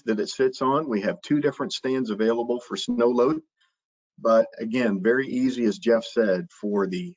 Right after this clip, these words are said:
the installation from the inside module connecting to the outdoor module. So just trying to show you just a couple of examples of, of the equipment actually installed, uh, how nicely it is. And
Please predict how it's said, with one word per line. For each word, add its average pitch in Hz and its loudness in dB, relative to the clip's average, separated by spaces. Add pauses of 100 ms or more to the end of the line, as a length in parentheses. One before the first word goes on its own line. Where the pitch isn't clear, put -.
(160)
the 104 -6
installation 113 -2
from 95 -4
the 90 -6
inside 127 -2
module 131 -2 (320)
connecting 110 0
to 107 -4
the 92 -2
outdoor 101 0
module. 90 -4 (420)
So 113 -2
just 165 -2
trying 156 2
to 120 -4
show 131 -2
you 120 0
just 113 -2
a 104 -4
couple 135 -2
of 98 0
examples 104 -2
of, 95 -4 (140)
of 98 -6
the 98 -2
equipment 92 -4 (120)
actually 104 -2
installed, 98 -2 (640)
uh, 95 -2
how 95 -2
nicely 120 0
it 113 2
is. 113 2
And 92 0